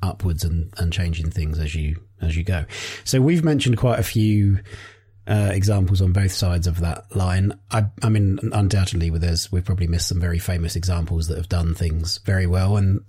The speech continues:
and hopefully people can let us know, uh, let us know those, 'cause I'm sure there'll be some. Black Mesa is one that I think you, you mentioned a while back. Um, so, yeah, and, uh, if there was one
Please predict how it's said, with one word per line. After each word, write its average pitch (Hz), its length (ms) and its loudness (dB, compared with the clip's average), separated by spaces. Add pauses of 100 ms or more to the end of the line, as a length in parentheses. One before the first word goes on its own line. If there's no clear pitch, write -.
and 90 260 2
hopefully 95 380 0
people 92 280 2
can 95 180 2
let 92 120 2
us - 160 -4
know, 92 300 4 (320)
uh, 90 400 -2
let 101 220 -2
us - 120 -4
know 117 160 2
those, 113 380 2
'cause 101 160 2
I'm 98 120 4
sure 107 200 2
there'll 92 140 2
be 90 100 2
some. 101 180 2
Black 120 220 2
Mesa 110 360 2
is 95 140 2
one 95 200 2
that 92 100 0
I 92 80 0
think 90 260 -4
you, 90 260 0
you 98 140 0
mentioned 87 440 -2 (120)
a 90 80 0
while 85 220 0
back. 82 400 -6
Um, 87 540 0 (500)
so, 120 460 2 (920)
yeah, 131 560 2
and, 139 640 2 (640)
uh, 139 280 2
if 135 160 0
there 147 120 2
was 135 140 2
one 151 460 2